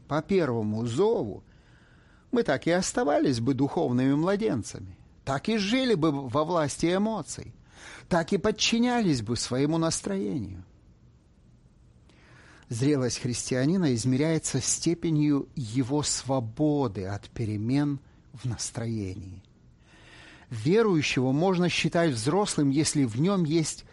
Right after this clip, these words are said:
стабильность, основательность, надежность. Он вовсе не превратится в этом, при этом в бесчувственное существо, но чувства более не смогут управлять им.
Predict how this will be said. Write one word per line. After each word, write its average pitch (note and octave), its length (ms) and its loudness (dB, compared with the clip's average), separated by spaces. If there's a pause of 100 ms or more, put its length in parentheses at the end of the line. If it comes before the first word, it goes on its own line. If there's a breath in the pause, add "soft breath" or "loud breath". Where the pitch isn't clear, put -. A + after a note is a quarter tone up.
(340 soft breath)
стабильность, C3 1160 -4 (480)
основательность, D3 1200 -4 (580 soft breath)
надежность. G#2+ 1000 -4 (1600 loud breath)
Он A3 160 2
вовсе D#3+ 380 0
не E3+ 120 2
превратится F3 760 0
в A2+ 60 -4
этом, G#2+ 500 -6
при D3+ 160 2
этом B2+ 320 0
в B2 60 -4
бесчувственное B2+ 800 0
существо, - 720 -6 (800 loud breath)
но C#3+ 200 2
чувства A#3+ 500 0
более G3+ 380 2
не A#3+ 160 4
смогут D#3 640 2
управлять C3+ 640 0
им. G#2 220 -4